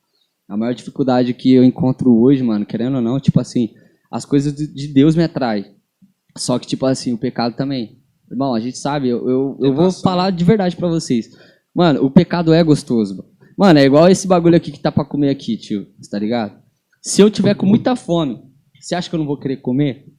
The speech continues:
Speaker 1: E, tipo assim, o pecado é isso. O diabo, ele vai te oferecer quando você tá na lama, tio. E aí ele vai falar assim, "Ué, tio, mas é o seguinte, come aí o bagulho."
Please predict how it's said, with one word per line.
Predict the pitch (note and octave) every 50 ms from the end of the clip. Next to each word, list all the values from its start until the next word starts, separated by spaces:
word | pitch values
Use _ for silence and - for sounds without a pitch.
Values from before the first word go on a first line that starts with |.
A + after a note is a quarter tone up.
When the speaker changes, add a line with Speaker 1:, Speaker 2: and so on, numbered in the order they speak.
| _ _ _ _ _ _ _ -
Speaker 1:
E, | C3
tipo | C3+ - F3+ -
assim, | E3+ D#3+ D#3+ - D3+
o | C#3
pecado | - D#3+ D3+ D3+ - D#3 E3 E3+
é | G3 F3+
isso. | D3+ C#3+ C3+ - B2+
O | A#2+
diabo, | C3 C3+ C#3 C3+ C#3+
ele | C#3 D3
vai | C3 C#3 C#3 C3+
te | C3+ -
oferecer | D3 - - D3 C#3+ C#3+ C#3 - C3+
quando | - - D3 C#3+
você | - D3+ D3
tá | - C3+ C#3
na | D#3+ F#3+
lama, | G3+ D3+ B2+ A#2+ A2 G#2 G2+
tio. | - A2 A2+ G#2+ G#2 -
E | - G#2
aí | G#2+ A2 A2+
ele | A2+ A#2
vai | A#2 B2
falar | A#2+ - C3 C3+
assim, | C3 - - -
"Ué, | D#3+ G3 G3
tio, | - - A#2
mas | A#2 A#2 A#2 B2+
é |
o | C3 C3+
seguinte, | - F3 D#3 D#3 F3+ G#3 - - - _ _ - - - - - - - - -
come | - C3 C#3 D#3+
aí | E3 E3 E3+
o | E3
bagulho." | E3 E3+ E3 D3+ D3+ D#3 F3 F#3